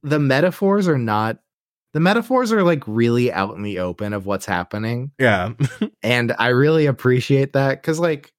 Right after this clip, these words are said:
Speaker 1: people are really bad at noticing metaphors in movie a lot of the time. And this one, it's like, literally you have a scene where Archer and Castor, who look like each other, are standing on opposite sides of,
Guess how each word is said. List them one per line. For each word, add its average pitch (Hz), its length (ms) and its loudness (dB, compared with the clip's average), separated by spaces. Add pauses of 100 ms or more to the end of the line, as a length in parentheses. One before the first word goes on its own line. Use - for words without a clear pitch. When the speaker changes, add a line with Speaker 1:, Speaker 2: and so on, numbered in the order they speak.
(1400)
Speaker 1:
people 220 220 -2
are 208 80 2
really 170 200 6
bad 110 320 0
at 107 120 -2
noticing 107 760 -6
metaphors 110 640 0
in 104 100 -2
movie 101 260 -2
a 107 60 0
lot 110 180 2
of 110 60 2
the 110 100 0
time. 113 500 0
And 95 500 0 (420)
this 196 200 0
one, 233 260 2
it's 156 300 -2
like, 156 320 0 (300)
literally 226 640 2
you 156 240 2
have 147 320 0
a 120 200 0
scene 151 640 0 (340)
where 120 240 0
Archer 170 440 2
and 120 180 -4
Castor, 135 560 0
who 123 180 0
look 151 300 0
like 110 180 0
each 95 220 -4
other, 90 440 -4 (300)
are 117 140 2
standing 156 420 2
on 120 140 0
opposite 143 380 0
sides 143 300 2
of, 131 100 -2